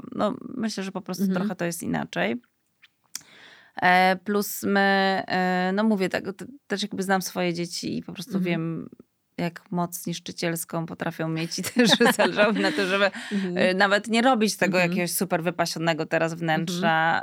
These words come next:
Speaker 2: Mhm.
Speaker 1: e, na te lata, kiedy
Speaker 2: Mhm.
Speaker 1: dzieci dorastają, no bo nie będę się stresować teraz, wiesz, że mi coś
Speaker 2: Tak.
Speaker 1: popsują, kopną i, y, pobrudzą. Ale, y,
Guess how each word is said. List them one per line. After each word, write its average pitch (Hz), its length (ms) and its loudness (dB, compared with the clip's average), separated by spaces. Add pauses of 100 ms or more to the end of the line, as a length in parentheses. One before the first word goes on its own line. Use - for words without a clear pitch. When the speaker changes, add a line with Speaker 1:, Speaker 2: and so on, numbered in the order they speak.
Speaker 2:
Mhm. 160 160 -2
Speaker 1:
e, - 20 -2
na 165 220 2
te 165 180 2
lata, 165 320 2
kiedy 170 300 -2
Speaker 2:
Mhm. - 120 0
Speaker 1:
dzieci 165 240 -4
dorastają, 165 680 0
no 196 120 -4
bo 196 560 0 (1400)
nie 180 80 2
będę 190 120 2
się 202 120 -4
stresować 185 520 -4
teraz, 185 280 -4
wiesz, 165 180 -6
że 185 140 -6
mi 165 140 -4
coś - 340 -8
Speaker 2:
Tak. 151 120 -4
Speaker 1:
popsują, 185 420 -2
kopną 170 640 -4
i, 165 540 -4 (120)
y, - 300 -14 (380)
pobrudzą. - 400 -10 (840)
Ale, 202 520 4
y, 190 480 2